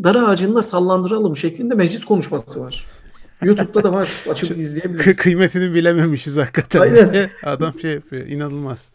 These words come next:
Speaker 1: Yani öyle bir anlayış var ki, e, ya bu reformistler her tarafa gül dağıtan, hani tamamen demokrat vesaire böyle, şimdi muhafazakarlar geldi, iş kötüye biniyor.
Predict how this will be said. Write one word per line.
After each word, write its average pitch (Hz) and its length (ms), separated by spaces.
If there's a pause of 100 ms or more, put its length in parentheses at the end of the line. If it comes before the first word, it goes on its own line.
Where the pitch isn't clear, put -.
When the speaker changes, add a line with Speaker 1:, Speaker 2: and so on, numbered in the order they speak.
(100)
Speaker 1:
Yani 208 420
öyle 170 320
bir 240 260
anlayış 208 320
var 233 200
ki, 143 340
e, 151 60
ya 143 540
bu 165 240
reformistler 165 600
her 160 160
tarafa 151 260
gül 151 260
dağıtan, 151 560
hani 147 320 (300)
tamamen 151 540
demokrat 151 600 (180)
vesaire 147 580
böyle, 143 200
şimdi 160 220
muhafazakarlar 156 760
geldi, 151 280
iş 160 200
kötüye 156 300
biniyor. 170 200